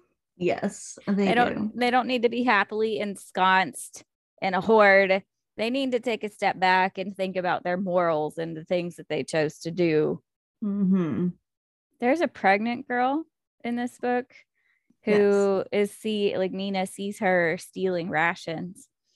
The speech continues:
Speaker 2: And
Speaker 1: Mm-hmm.
Speaker 2: as soon as that happened, I knew that that girl was gonna throw Mina under the bus. I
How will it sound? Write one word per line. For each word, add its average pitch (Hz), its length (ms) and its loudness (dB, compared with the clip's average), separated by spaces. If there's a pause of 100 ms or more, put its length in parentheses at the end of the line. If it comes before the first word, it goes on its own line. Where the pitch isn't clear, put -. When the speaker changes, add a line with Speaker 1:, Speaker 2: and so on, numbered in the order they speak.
(180)
Speaker 2:
And 202 320 2
Speaker 1:
Mm-hmm. 214 120 4
Speaker 2:
as 214 240 0
soon 254 180 0
as 247 120 0
that 196 200 0
happened, 175 460 -2
I 185 140 -4
knew 180 400 -2
that 175 160 -4
that 156 220 -4
girl 156 180 -2
was 165 160 -10
gonna 156 180 -4
throw 160 200 -6
Mina 165 220 -6
under - 260 -8
the - 80 -10
bus. - 280 -10
I - 80 -16